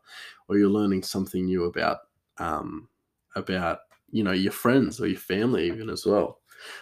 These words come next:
Like, you remember when you were a kid and you go over to someone's house and they're having, like, um,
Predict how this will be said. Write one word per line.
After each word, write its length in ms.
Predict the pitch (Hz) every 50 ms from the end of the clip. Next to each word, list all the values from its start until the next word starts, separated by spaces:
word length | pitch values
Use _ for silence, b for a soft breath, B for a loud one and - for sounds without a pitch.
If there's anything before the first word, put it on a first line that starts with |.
| B B
Like, 260 | 107 113 113 - -
you 60 | 151 156
remember 240 | 160 170 170 160
when 160 | 151 143 139 135
you 100 | 131 127
were 80 | 120 110
a 80 | 104
kid 500 | - - - 180 151 95 76 80 87 - b b b b b b b -
and 120 | 101 107
you 60 | 110 107
go 200 | - 120 117 113
over 260 | 113 117 110 104 110
to 200 | - - - -
someone's 360 | - 113 104 101 95 87 -
house 640 | - 123 113 117 98 90 82 85 - - - - - _ -
and 200 | - 107 104 101
they're 120 | 101 101 95
having, 380 | 92 101 101 98 - 98 92 92 90
like, 440 | 90 90 85 87 90 - - - - _ _ _ _ _ _ _ B B B B B B B B B B _ _ _ _ _ _ _ _ _ -
um, 640 | 107 104 98 92 92 92 90 87 87 90 95 113 117